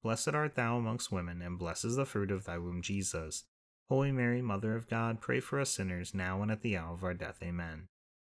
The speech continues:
Glory be to the Father, and to the Son, and to the Holy Spirit, as it was in the beginning,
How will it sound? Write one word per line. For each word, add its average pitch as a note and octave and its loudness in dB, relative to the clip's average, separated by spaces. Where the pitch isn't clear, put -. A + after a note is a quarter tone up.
Glory B2+ 6
be B2+ 4
to A#2+ 2
the G2 0
Father, A2 4
and G#2 4
to G2 2
the F2+ -2
Son, G2 2
and F#2 0
to F2+ -2
the E2+ 0
Holy E2 -2
Spirit, C3 0
as A#2 0
it B2 4
was B2+ 0
in D#3+ 0
the D3+ 0
beginning, E2+ -4